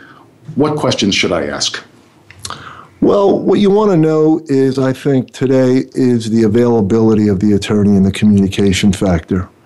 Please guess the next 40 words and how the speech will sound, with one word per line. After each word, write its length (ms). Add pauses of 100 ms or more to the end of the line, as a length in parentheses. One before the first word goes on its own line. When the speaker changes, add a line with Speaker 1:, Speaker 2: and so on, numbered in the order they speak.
(540)
Speaker 2:
I 140
think 400
that, 500
um, 380
in 220
my 220
office, 540
what 140
we 220
do 540
is 480 (100)
we 280
try 260
to 80
make 280
ourselves 500
as 140
available 580
as 100
possible. 640 (680)
Uh, 160
we 180
meet 160
with 180
clients 640 (100)
in 80
the 180
evenings. 460
We 80
meet, 400
meet 160
with 200
clients 480
on 80
Saturdays 500
and 120
Sundays. 680 (400)
I 60
just 200
had, 420